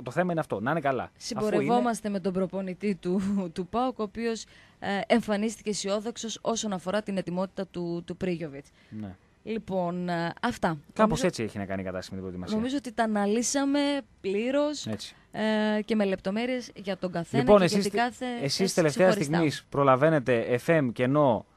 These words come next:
Speaker 1: Ποιος ήταν ο τελευταίος σκόρερ του παοκ σε ευρωπαϊκό παιχνίδι και το ονοματεπώνυμό σας, σε λίγο θα κάνουμε την κλήρωση για τις, για τα πέντε εισιτήρια του παοκ, ε, του παοκ Βασιλεία. Για τον μπάσκετ κάναμε και μια αναφορά και στην αρχή.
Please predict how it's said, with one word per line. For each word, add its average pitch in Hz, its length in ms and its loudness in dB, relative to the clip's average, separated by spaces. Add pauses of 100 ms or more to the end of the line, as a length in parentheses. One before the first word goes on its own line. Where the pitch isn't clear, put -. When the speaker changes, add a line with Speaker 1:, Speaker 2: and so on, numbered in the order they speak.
(260)
Speaker 1:
Ποιος 185 360 4
ήταν 151 260 2
ο 127 120 4
τελευταίος 127 440 0
σκόρερ 135 280 0
του 113 80 -8
παοκ 127 280 2
σε - 60 -10
ευρωπαϊκό 117 340 -2
παιχνίδι 117 300 -4
και 113 80 -6
το 117 60 -2
ονοματεπώνυμό 120 580 -2
σας, 123 160 -6
σε - 80 -6
λίγο 131 200 -2
θα 120 80 -10
κάνουμε 131 220 -2
την 110 80 -4
κλήρωση 113 360 -4
για 120 240 0
τις, - 340 -10
για 113 160 -4
τα 123 100 -2
πέντε 117 200 -2
εισιτήρια 110 320 -6
του - 100 -14
παοκ, 104 320 -2
ε, 87 580 -6
του - 80 -20
παοκ 107 200 -4
Βασιλεία. 110 460 -4 (380)
Για 127 180 2
τον 135 100 -4
μπάσκετ 170 240 4
κάναμε 175 200 2
και 151 80 -2
μια 165 120 2
αναφορά 160 300 4
και 165 80 -4
στην 139 160 -2
αρχή. 123 440 0